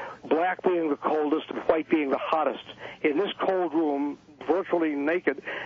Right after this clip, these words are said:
except for the undershorts, he heated up white in certain parts of his body. Which parts? Those parts where a subject who had been brought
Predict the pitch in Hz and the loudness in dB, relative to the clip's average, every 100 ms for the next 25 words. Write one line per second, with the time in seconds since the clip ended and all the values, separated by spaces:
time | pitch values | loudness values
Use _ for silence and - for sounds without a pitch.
0 | - - - 151 127 151 175 185 - 160 | -6 -2 0 0 2 2 2 0 2 0
1 | 147 - - - - - 226 240 190 196 | 0 -8 -18 -18 -16 -2 0 2 2 2
2 | 180 170 160 - - 120 165 160 - - | 2 2 0 -4 -6 0 2 0 -4 -2
3 | 165 135 - 196 180 - 170 151 147 131 | -2 0 0 0 0 0 2 2 0 2
4 | 139 147 120 - - - 165 - - 185 | 2 2 -2 -8 -8 -2 0 0 0 0
5 | 220 - - - - 160 208 262 - 175 | 0 -6 -12 -12 -4 0 2 0 -2 0
6 | 165 165 - - - - 175 170 170 - | 0 -2 -6 -16 -10 -2 0 2 0 -4
7 | - - 143 151 240 185 180 175 170 147 | -10 -8 -8 -4 -4 -2 -2 0 0 0
8 | 143 117 165 175 | -2 0 -2 -2